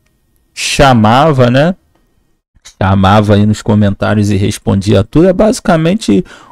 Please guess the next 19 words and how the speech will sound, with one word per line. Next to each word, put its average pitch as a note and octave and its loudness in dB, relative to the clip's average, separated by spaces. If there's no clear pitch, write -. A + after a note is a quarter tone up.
uma D#3+ 0
inteligência C#3+ 2
artificial, G#2 0
né? F2+ -2
Digamos. F#2 -4
Esse G3+ 2
boot G#3+ -2
do C#3+ -2
Bob, B2+ 0
que - -4
inclusive B2+ 0
foi A#2 2
aqui, A2+ 2
ah, F#2 0
programado, A2 2
né, A2 0
pelo A#2 0
próprio A2+ 0
Bob, D3 0